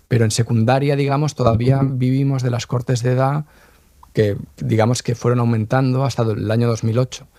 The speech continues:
Y en secundaria se empezará a notar, pues, en los próximos cinco o seis años.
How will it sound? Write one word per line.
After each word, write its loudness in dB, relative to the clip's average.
Y 0
en -2
secundaria 0
se 2
empezará 0
a 0
notar, 0
pues, -10
en -2
los -8
próximos -2
cinco 0
o -10
seis -4
años. -6